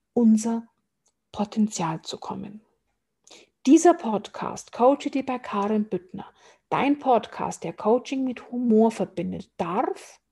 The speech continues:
und ich möchte fast sagen, soll dich dazu inspirieren, dass du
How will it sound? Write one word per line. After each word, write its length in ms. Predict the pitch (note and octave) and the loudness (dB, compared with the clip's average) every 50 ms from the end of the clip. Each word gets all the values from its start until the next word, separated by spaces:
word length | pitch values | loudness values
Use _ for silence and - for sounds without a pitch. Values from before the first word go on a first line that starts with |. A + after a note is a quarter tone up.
| _ _ _ _ _ - - - - - - | _ _ _ _ _ -20 -20 -18 -16 -6 2
und 100 | - G#3+ | 6 6
ich 100 | G#3+ G#3+ | 6 6
möchte 320 | A3+ A#3 B3+ C4+ - C4 B3+ | 6 4 4 2 0 -4 -4
fast 280 | - A#3 G#3+ G#3 - | -2 -2 -4 -4 -4
sagen, 280 | - G3+ F#3 F3 F3 F3+ | -6 -6 -6 -6 -8 -8
soll 640 | F3+ - - - - C4 B3+ B3 A#3 G3 F#3 - - _ _ _ _ _ _ _ - | -10 -12 -10 -2 0 4 4 6 6 4 2 -2 -10 _ _ _ _ _ _ _ -2
dich 220 | C#4 C#4 - - - | -2 -2 -2 -2 -4
dazu 300 | D4+ - - - - B3 | -4 -4 -4 -8 -6 -4
inspirieren, 920 | A#3+ B3 A#3+ A#3 - - B3 A3+ A3 G3+ G3 F#3+ - F#3+ F#3 F3 - - _ _ _ _ _ _ _ _ _ _ _ _ _ _ _ _ | -2 -2 -4 -4 -6 -6 -4 -2 -2 -2 -2 -4 -4 -6 -8 -8 -10 -16 _ _ _ _ _ _ _ _ _ _ _ _ _ _ _ _
dass 280 | - - E3+ - - - | -8 -8 -8 -8 -8 -2
du 260 | - A3 A#3 C#4+ D4 | 0 0 0 0 -2